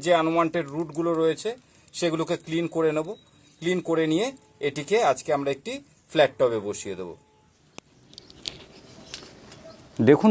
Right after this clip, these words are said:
বন্ধুরা, গাছটির শেকড়ের কাটাই ছাঁটাই করার পর আমাদের নতুন যে টায়ার দিয়ে তৈরি করা বনসাই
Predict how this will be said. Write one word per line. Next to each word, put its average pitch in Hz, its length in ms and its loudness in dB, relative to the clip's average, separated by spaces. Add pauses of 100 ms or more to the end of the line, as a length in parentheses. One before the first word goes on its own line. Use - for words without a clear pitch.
বন্ধুরা, 208 320 8 (1300)
গাছটির 175 480 10 (580)
শেকড়ের 190 520 10 (960)
কাটাই 160 320 8
ছাঁটাই 190 280 6 (100)
করার 175 260 10 (120)
পর 170 200 12 (560)
আমাদের 147 300 8 (460)
নতুন 196 300 10 (560)
যে 127 300 10 (440)
টায়ার 170 380 8
দিয়ে 190 140 12 (120)
তৈরি 175 280 12
করা 180 140 10 (100)
বনসাই 156 360 8